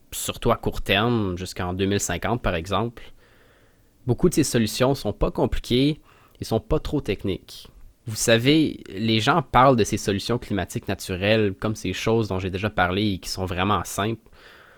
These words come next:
Ce sont les, les cultures de couverture et la diversification de notre rotation des cultures.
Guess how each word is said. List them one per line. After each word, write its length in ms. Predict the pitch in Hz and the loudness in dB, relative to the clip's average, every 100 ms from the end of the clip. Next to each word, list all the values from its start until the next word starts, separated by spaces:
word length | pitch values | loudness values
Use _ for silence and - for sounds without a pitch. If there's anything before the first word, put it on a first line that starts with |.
| _ _ _ | _ _ _
Ce 160 | - | -6
sont 220 | 113 143 156 | -2 2 4
les, 280 | 113 101 | 4 2
les 140 | 98 101 | 0 -2
cultures 420 | - 127 - 147 | 0 0 4 2
de 80 | 120 | 2
couverture 840 | - 107 101 - 113 110 113 110 | 0 -2 0 -4 -2 0 0 -2
et 260 | 92 82 82 | -4 -6 -6
la 140 | 87 | -6
diversification 840 | 95 113 117 - - 131 113 - 127 | -4 0 0 0 0 0 0 -2 -2
de 60 | |
notre 180 | 104 - | -2 -2
rotation 400 | 104 98 90 113 | -2 0 0 -2
des 100 | 107 | -2
cultures. 800 | - 92 - 107 107 110 107 - | -4 -8 -4 0 2 0 -2 -10